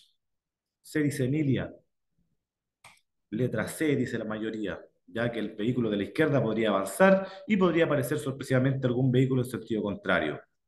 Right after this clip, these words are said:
Y la A dice que la calzada es angosta y el peatón podría desviarse inesperada, inesperadamente hacia la derecha.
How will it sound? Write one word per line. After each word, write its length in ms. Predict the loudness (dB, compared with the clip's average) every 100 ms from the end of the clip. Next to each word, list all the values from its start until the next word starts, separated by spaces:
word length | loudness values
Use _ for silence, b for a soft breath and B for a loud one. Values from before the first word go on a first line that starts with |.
| _ _ _ _ _ _ _ _
Y 120 | 0
la 200 | 2 4
A 60 | 4
dice 240 | 2 2
que 60 | 0
la 140 | 0
calzada 320 | -2 -2 0 -2
es 100 | -2
angosta 680 | 0 2 2 4 2 2 B B B
y 100 | 0
el 140 | 2 2
peatón 340 | 2 2 0
podría 280 | -2 0 0
desviarse 460 | -2 -2 -2 -2
inesperada, 680 | -6 -8 -6 -2 0 -2 -4
inesperadamente 1120 | -4 -2 0 0 -2 -2 0 2 2 0 -4 -6
hacia 160 | -6
la 100 | -4
derecha. 500 | -2 0 0 -2 -14